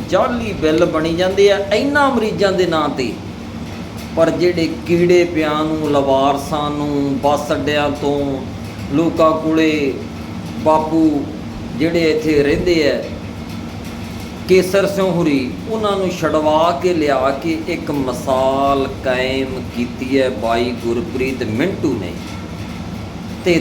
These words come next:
ਦਾਤ ਦੇਣੀ ਬਣਦੀ ਹੈ ਇਹ ਸੱਜਣ ਦੀ, ਇਹ ਸਾਡੇ ਭਰਾ ਦੀ। ਪਿੱਛੇ ਜੇ ਹਰਿਮੰਦਰ ਸਾਹਿਬ ਲੈ ਗਿਆ, ਇਹਨਾਂ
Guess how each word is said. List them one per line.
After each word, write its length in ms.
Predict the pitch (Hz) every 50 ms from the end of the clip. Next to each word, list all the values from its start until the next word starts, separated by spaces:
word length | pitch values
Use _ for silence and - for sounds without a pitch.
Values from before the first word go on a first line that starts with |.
| - -
ਦਾਤ 440 | 143 139 139 139 139 147 156 151 -
ਦੇਣੀ 280 | 160 156 156 156 156 147
ਬਣਦੀ 480 | 135 127 127 123 120 120 139 151 156
ਹੈ 80 | 156 156
ਇਹ 80 | 151
ਸੱਜਣ 460 | 139 - 127 120 113 127 135 135 143 143
ਦੀ, 200 | 135 143 147 151
ਇਹ 80 | 143
ਸਾਡੇ 360 | 135 - 123 120 117 131 135
ਭਰਾ 380 | 131 - - 135 131 113 104 101
ਦੀ। 280 | 101 110 131 139 151 - - - - - - - - - - - - - - - - - - - - - - -
ਪਿੱਛੇ 360 | 190 160 - - 190 196 190
ਜੇ 220 | 190 208 208 196
ਹਰਿਮੰਦਰ 480 | - 160 151 151 151 156 156 160 170 160
ਸਾਹਿਬ 320 | - 170 175 180 180 175
ਲੈ 240 | 160 143 131 127 123
ਗਿਆ, 400 | 120 139 147 156 156 160 160 160 170
ਇਹਨਾਂ 280 | 175 175 175 175 175